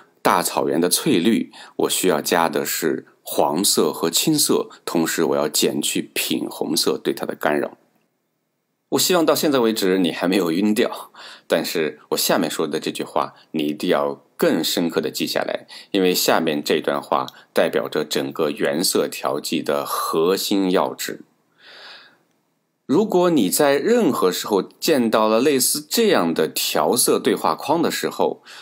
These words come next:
那你只要知道一个很重要的事情，当你的滑块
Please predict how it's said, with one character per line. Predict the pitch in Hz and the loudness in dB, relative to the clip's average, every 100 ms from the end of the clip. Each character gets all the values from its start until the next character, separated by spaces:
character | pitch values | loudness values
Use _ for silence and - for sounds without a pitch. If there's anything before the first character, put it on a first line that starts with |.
| - | -6
那 | 107 95 | 0 2
你 | 78 | 0
只 | 76 - | -4 0
要 | 101 78 | 2 2
知 | - - | 0 -4
道 | 90 82 | 0 0
一 | 87 | 2
个 | 90 | 0
很 | - 95 76 | 0 -2 0
重 | 73 160 | 0 0
要 | |
的 | 92 76 | 2 -2
事 | - 80 | -2 -4
情， | - 69 - - - - | -2 -4 -6 -12 -20 -4
当 | 160 175 | 0 2
你 | 180 | 2
的 | 104 | 0
滑 | - 85 98 | 0 2 2
块 | 127 - 135 90 | 0 0 2 2